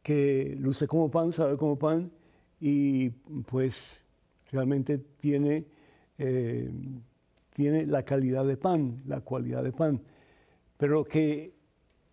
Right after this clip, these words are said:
hace que ese pan ya no sea pan es la sustancia. ¿Y cuál es la sustancia?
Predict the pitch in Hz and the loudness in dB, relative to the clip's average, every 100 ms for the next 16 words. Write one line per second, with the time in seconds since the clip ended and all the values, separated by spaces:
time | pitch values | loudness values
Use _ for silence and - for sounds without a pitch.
0 | _ 170 202 226 226 233 220 175 - 156 | _ 0 0 2 2 2 -2 -8 -2 2
1 | 147 151 151 160 175 170 - 190 170 - | 2 0 -4 -2 -2 -2 -2 0 0 0
2 | 180 170 170 160 143 170 180 - 170 160 | 2 2 2 0 0 2 0 0 -2 0
3 | 156 151 165 - _ _ _ _ 147 156 | 0 0 -2 -6 _ _ _ _ -2 -2
4 | - - 143 131 120 - - 214 196 - | -4 -4 -4 -2 -6 -8 -2 0 0 0
5 | 131 123 143 175 190 190 - - 185 214 | -2 -2 -2 -4 -4 -6 -6 -4 -4 -2
6 | 196 | -4